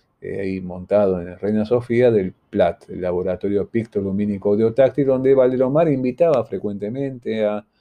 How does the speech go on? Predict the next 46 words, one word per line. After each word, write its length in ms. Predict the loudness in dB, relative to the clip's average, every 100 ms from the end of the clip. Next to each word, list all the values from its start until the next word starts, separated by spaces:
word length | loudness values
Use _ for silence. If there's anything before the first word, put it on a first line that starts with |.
| _ _ _ _
algunos 320 | -8 -6 -6 -10
estudiantes 800 | -8 -2 0 2 0 -2 -6 -8
o 60 |
a 40 | -6
colegas 440 | -4 -2 -2 -4
inventores 680 | -6 -6 -2 0 2 0 -2
a 60 |
que 100 | -4
se 120 | -6
enteraran 440 | -4 0 2 0 -2
de 80 | -6
en 80 |
qué 80 | -8
estaba 320 | -8 -6 -6
trabajando 760 | -4 -2 -2 -4 -8 -6 -6 -10 _ _ _
en 160 | -10 -8
esa 240 | -4 -2
década 500 | 0 0 0 0 0
que 140 | 0 0
va 180 | 0 -2
entre 220 | -8 -10
los 120 | -6
años 160 | -4 -2
sesenta 560 | -4 -2 -4 -4 -2 -2
y 80 |
el 140 | -2 -6
momento 380 | -6 -6 -4 -4
de 100 | -4
su 140 | -6
muerte 460 | -6 -6 -8 -14 -16 _ _ _ _ _
en 160 | -6 -2
el 60 |
año 160 | 0 -2
ochenta 360 | -2 -4 -2 0
y 60 |
dos. 280 | 2 0 -6 _ _
Acompañan 680 | -2 0 2 2 2 4 2
generalmente 520 | 2 2 2 0 -2 -2
cuando 220 | 0 0
uno 20 |
busca 240 | 0 -2 -4
en 60 |
internet 320 | -2 -4 -4 -4
imágenes 400 | -4 -6 -8 -8
del 120 | -6
plat, 320 | 0 0